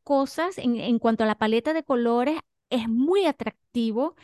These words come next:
es otro gancho que tiene la película y eso a mí también me flipó, no sé cómo, cómo lo ves tú.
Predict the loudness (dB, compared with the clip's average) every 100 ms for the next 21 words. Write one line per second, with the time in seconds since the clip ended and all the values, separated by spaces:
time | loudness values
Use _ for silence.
0 | -20 -8 -2 -2 0 0 2 2 2 -2
1 | -2 -2 -4 -4 -4 -4 -2 -2 -2 0
2 | 0 0 -2 -2 0 0 2 0 -2 -4
3 | 0 2 4 2 0 -4 -4 -4 -4 -4
4 | -4 -2 -4 -8 -10 -12